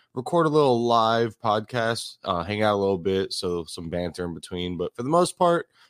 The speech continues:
just a lot of fun, um, some analysis, and a little bit behind the thought process behind it. So what a D C is, is a fifty round draft and hold. So there's no waivers, no trades, nothing like that. So when we talk about closers getting pushed up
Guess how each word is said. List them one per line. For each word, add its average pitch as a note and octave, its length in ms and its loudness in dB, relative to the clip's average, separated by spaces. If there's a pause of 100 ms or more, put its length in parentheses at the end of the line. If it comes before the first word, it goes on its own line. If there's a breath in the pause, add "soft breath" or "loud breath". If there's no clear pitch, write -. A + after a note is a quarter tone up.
(120)
just - 180 -10
a A#2 40 -4
lot B2+ 160 4
of B2 140 -2
fun, A#2 340 2
um, F2+ 260 -2
some F2 260 -8
analysis, G2+ 840 -2
and G#2 320 -2
a G2+ 80 -4
little A2+ 240 -2
bit A2 200 -8
behind C3 280 -4
the C3+ 40 -8
thought - 200 -4
process G#2+ 300 -6
behind F2 320 -8
it. - 80 -16
So F2+ 300 -10 (340)
what F3 120 2
a A3 40 2
D F#3+ 200 0
C E3+ 280 0
is, D#3 220 2
is C#3 80 -6
a A2 80 0
fifty E3 320 -2
round D3 340 2
draft G#2+ 300 -2
and G2 80 -10
hold. F2 220 -8
So - 80 -10
there's F#2 160 -6
no B2+ 260 2
waivers, F#2+ 460 0
no D3 180 0
trades, A2 640 0
nothing A#2+ 220 -4
like G#2 100 -2
that. F#2+ 140 -2
So G#2 220 -2
when G2+ 200 -6
we C3 80 -2
talk D#3 240 -2
about C#3 280 0
closers A#2 380 -4
getting A2 200 -8
pushed - 360 -8
up F3+ 460 2